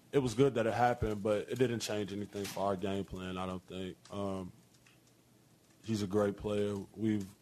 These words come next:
talked about him in the scouting reports. Um, but – you know, just the next man coming off the bench, we weren't going to say that it was, you know, a, a let-off from him because you never know. You <clears throat> turn your back on someone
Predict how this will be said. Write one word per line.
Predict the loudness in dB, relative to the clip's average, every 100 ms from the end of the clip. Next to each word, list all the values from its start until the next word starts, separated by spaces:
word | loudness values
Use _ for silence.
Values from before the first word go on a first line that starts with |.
| -6
talked | 0 0 2
about | 2 2
him | 2 -2
in |
the | -2
scouting | -4 -4 -2 -2
reports. | -2 -2 0 -4 -10 -20 -20 -20 -20 -12 -4
Um, | 0 0 -2 0
but – | 2 2 0 -6 -12 -12 -12 -8
you | 0
know, | 2 2 2
just | -2 0
the | 2
next | 2 2 0
man | 0
coming | 2 2 2
off | 0 -2
the | 0
bench, | 2 2 2 0
we | 2
weren't | 0 -2 -4
going | -4 -2 -2
to | -4 -2 -2 -2 -6 -10
say | -2 2 2 0 -4 -8
that | -2 -2
it | 0 0
was, | 2 0 -4 -10 -12 _ -20 -20 _ _
you | -4
know, | 0 2 2 0 -2 -2
a, |
a |
let-off | -2 0 2 2 0 -2
from | -4
him | 0 0 0 -4
because | -4 0 0 -2
you | 0
never | 0 2
know. | 4 4 2 -4 -16 -6
You | 0 0 0 -6
<clears throat> | 0 0 -2 -4
turn | 2 4 6
your | 6
back | 4 4 0
on | -4
someone | -2 0 2 0